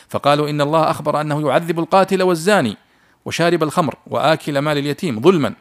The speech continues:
ولم يستثن منهم أحدا، فزعمتم أنه جائز أن يغفر الله لبعض أهل الكبائر". هذا نسخ.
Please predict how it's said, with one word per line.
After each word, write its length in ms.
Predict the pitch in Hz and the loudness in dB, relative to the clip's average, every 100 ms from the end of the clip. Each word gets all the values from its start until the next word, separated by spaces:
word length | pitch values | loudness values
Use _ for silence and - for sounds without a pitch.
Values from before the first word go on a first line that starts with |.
| _ _ _ _ _ | _ _ _ _ _
ولم 200 | 113 131 | 0 2
يستثن 360 | 127 - 143 135 | -2 -4 -4 -4
منهم 320 | 151 151 160 | -2 -2 -2
أحدا، 300 | 156 123 92 - _ _ _ _ | -4 -4 -6 -10 _ _ _ _
فزعمتم 560 | - 101 104 139 127 117 | -10 -4 -2 -2 -4 -8
أنه 240 | 123 120 | -6 -4
جائز 340 | - - 73 - | -2 -2 -4 -8
أن 80 | 110 | -8
يغفر 280 | 110 107 110 | -8 -8 -8
الله 280 | 107 110 | -6 -6
لبعض 320 | 101 101 98 101 | -8 -8 -8 -8
أهل 140 | 98 | -12
الكبائر". 420 | 104 104 101 - - _ _ _ _ | -16 -16 -16 -16 -20 _ _ _ _
هذا 180 | - 101 | -14 -8
نسخ. 360 | 131 160 - | -6 -6 -12